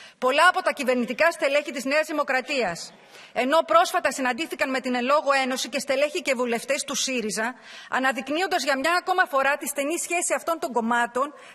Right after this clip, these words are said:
παρά τις επιμέρους ιδεολογικές τους αποχρώσεις. Από τα πρώτα μνημεία που αναφέρονται στην ιστορία της εθνικής αντίστασης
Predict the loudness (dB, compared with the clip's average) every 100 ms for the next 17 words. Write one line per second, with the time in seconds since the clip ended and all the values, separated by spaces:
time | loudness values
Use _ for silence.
0 | -2 2 2 2 -6 -2 -2 0 -2 -2
1 | 0 0 -2 -4 -4 -2 -4 -4 0 2
2 | 2 -2 -12 -20 _ _ _ _ _ -20
3 | -14 -6 -2 0 2 2 0 -2 -2 -2
4 | 0 0 0 0 0 -2 -4 -4 -2 -2
5 | -2 -2 -4 -4 -6 -6 -2 -2 -2 -4
6 | -4 -6 -6 -10